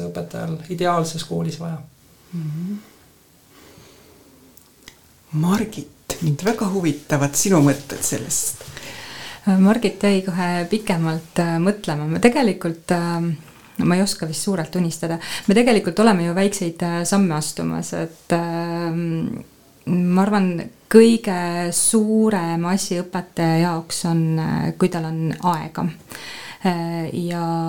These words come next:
Speaker 3: ja seal ongi see aeg nagu võrdub sellega, et sul peab see tass siis nii-öelda täis olema. Et nagu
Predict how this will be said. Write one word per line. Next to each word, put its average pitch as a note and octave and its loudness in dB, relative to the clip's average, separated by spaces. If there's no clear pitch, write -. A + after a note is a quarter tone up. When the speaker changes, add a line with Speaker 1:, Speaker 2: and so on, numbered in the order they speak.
Speaker 3:
ja F3+ 2
seal F#3 0
ongi F#3+ 2
see E3+ -4
aeg F3+ 0
nagu E3 2
võrdub G3 0
sellega, F3 -4
et E3 -10
sul E3 -6
peab E3 -6
see D#3+ 0
tass - -2
siis E3 -6
nii-öelda D#3+ -4
täis D#3+ -4
olema. D#3 -6
Et - -4
nagu E3 2